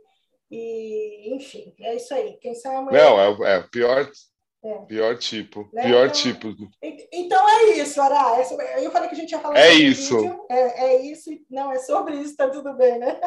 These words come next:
Speaker 1: <laughs>
Speaker 2: Não,
Speaker 1: É
Speaker 2: não.
Speaker 1: tendência, né?
Speaker 2: É.
Speaker 1: É tendência também. Ô,
Speaker 2: Eu acho que,
Speaker 1: Ará.
Speaker 2: pô, você pode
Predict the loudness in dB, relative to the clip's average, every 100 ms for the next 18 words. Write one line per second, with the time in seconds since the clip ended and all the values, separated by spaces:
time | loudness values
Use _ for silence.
0 | -6 -2 6 8 8 6 0 -6 -20 _
1 | _ -6 0 4 4 2 0 0 -4 -2
2 | 2 4 2 -2 -6 0 -2 0 -6 -6
3 | -10 -16 _ _ _ _ -2 0 0 0
4 | 4 6 6 2 2 4 6 4 -4 -2
5 | -2 -4